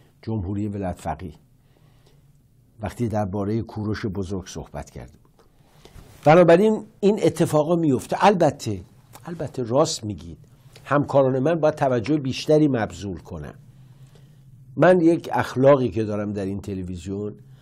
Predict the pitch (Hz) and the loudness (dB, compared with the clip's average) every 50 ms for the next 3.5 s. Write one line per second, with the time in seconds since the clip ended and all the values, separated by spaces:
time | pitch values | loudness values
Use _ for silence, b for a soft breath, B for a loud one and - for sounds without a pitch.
0 | b b b b b 156 160 170 160 127 147 170 151 135 147 185 196 190 185 170 | b b b b b 6 8 8 8 8 8 6 6 6 6 4 4 6 6 6
1 | 165 147 156 151 - - 143 151 147 143 113 107 87 110 101 95 92 90 90 82 | 4 4 4 0 -4 2 6 6 8 6 6 2 -6 -6 -6 -6 -6 -6 -8 -8
2 | 80 82 80 78 - - 78 69 71 - - - - _ b b b b b b | -8 -8 -10 -12 -14 -14 -14 -14 -14 -14 -16 -20 -20 _ b b b b b b
3 | b b - - 123 120 127 131 131 127 | b b -10 -6 -4 -2 -2 -2 -2 -4